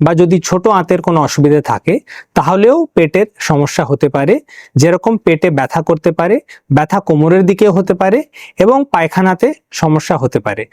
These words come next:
শক্ত বা, আহ, আমাশা হতে পারে। যদি এরকম হয়, তাহলে অনেক সময় পেশেন্টদের ডাউট হয় যে আমি গ্যাস্ট্রোএন্টারোলজিস্টকে দেখাবো না ফিজিশিয়ানকে দেখাবো না ইউরোলজিস্টকে দেখাবো।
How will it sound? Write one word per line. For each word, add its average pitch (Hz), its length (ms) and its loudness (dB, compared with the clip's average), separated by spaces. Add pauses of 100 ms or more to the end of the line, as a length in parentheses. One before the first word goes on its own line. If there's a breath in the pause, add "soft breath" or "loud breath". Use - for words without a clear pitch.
(160 loud breath)
শক্ত - 420 -2 (240)
বা, 156 280 2 (500 soft breath)
আহ, 156 400 0
আমাশা 190 380 0 (120)
হতে 131 180 -2
পারে। 104 280 -8 (580 soft breath)
যদি 185 260 4
এরকম 202 520 2
হয়, 127 400 -4 (320 soft breath)
তাহলে 185 340 0
অনেক 196 260 0
সময় 233 320 2
পেশেন্টদের 185 680 0
ডাউট 151 300 0
হয় 147 220 -4 (200)
যে 147 160 2
আমি 175 360 2 (420 soft breath)
গ্যাস্ট্রোএন্টারোলজিস্টকে 196 1000 0
দেখাবো 185 480 -2 (140)
না 131 100 0
ফিজিশিয়ানকে 185 720 2
দেখাবো 175 580 -2
না 160 80 0
ইউরোলজিস্টকে 160 760 2
দেখাবো। 98 460 -6